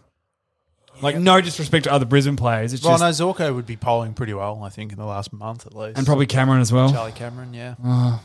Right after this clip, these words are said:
Speaker 1: he put, probably got one for that s-, six goal.
Speaker 2: He would. Jared Lyons on the weekend. There's a few.
Speaker 1: Okay,
Speaker 2: But
Speaker 1: so
Speaker 2: I see your point, though.
Speaker 1: Yeah.
Speaker 2: Yeah.
Speaker 1: Anyway,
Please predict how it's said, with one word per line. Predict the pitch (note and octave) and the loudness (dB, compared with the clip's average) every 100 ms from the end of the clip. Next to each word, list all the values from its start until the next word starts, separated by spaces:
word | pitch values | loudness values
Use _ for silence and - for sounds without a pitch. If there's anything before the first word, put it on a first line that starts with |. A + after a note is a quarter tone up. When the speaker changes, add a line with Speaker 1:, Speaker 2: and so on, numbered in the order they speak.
| _ _ _ _ _ | _ _ _ _ _
Speaker 1:
he | - C3+ | -6 2
put, | D3 C#3 | 2 2
probably | - C3+ | 2 2
got | C#3+ | 4
one | C#3 C#3 | 4 2
for | C3 | 2
that | B2+ | 0
s-, | A#2 - _ | -2 -8 _
six | - C#3 - | -6 -4 -2
goal. | C#3 C3 C3 - | 0 2 2 -2
Speaker 2:
He | D3 - | -14 -12
would. | D3+ D3+ B2 | -10 -10 -10
Jared | D3+ C#3 | -8 -6
Lyons | C3 C3+ C#3+ C3+ | -6 -6 -6 -8
on | B2+ | -10
the | |
weekend. | C3 C#3 D#3 C#3+ | -8 -8 -8 -8
There's | C3+ | -10
a | - | -10
few. | D3 C#3 D3 _ _ _ _ _ _ _ - | -12 -12 -14 _ _ _ _ _ _ _ -8
Speaker 1:
Okay, | D3 | -4
Speaker 2:
But | C#3 | 2
Speaker 1:
so | E3 | 2
Speaker 2:
I | |
see | E3+ F3+ | 2 0
your | C#3+ | -2
point, | A2+ G#2+ | -6 -12
though. | G2+ G2 | -14 -18
Speaker 1:
Yeah. | F#2 - _ _ - | -20 -20 _ _ -20
Speaker 2:
Yeah. | A2 _ _ _ _ _ _ | -20 _ _ _ _ _ _
Speaker 1:
Anyway, | G3+ E3 D#3+ | 2 4 4